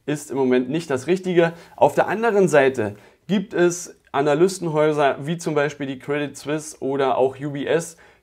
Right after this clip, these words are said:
die, äh, Infineon eher im Bereich um achtundvierzig bis neunundvierzig Euro sehen und sagen, absoluter Outperformer. Wir sehen hier einen weiteren Boom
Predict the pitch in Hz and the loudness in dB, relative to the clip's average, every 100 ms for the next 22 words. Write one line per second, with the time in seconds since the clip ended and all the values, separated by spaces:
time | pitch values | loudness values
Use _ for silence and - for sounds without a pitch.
0 | - 143 151 143 - 131 131 139 127 - | -12 -6 -4 -2 0 0 0 -4 -6 -4
1 | 156 143 131 - 143 165 151 143 135 120 | -4 -2 -4 -2 2 2 2 0 -2 2
2 | 131 147 - 135 131 - 123 151 - 147 | 2 0 -4 -4 -4 -2 -2 -2 -4 -10
3 | - 147 - 135 - 127 120 143 214 202 | -6 -8 -6 -10 -6 -8 -2 0 0 -2
4 | - 143 135 135 - 104 131 151 131 131 | -4 -8 -8 -12 -4 -2 0 -2 -4 -4
5 | 165 - 131 123 123 127 123 123 - _ | -4 -4 -2 2 4 4 0 -6 -20 _
6 | - 135 - 151 139 139 - 123 143 170 | -4 -4 -4 -8 -4 0 0 0 -2 -4
7 | 151 147 143 147 143 135 - - - 135 | -4 -2 -2 0 -2 -4 -20 -20 -6 0
8 | 131 123 143 156 151 135 78 113 123 120 | 2 4 2 2 0 2 2 2 0 -2
9 | 113 104 165 180 143 135 123 170 190 175 | -2 0 0 -2 -4 -6 -4 0 2 0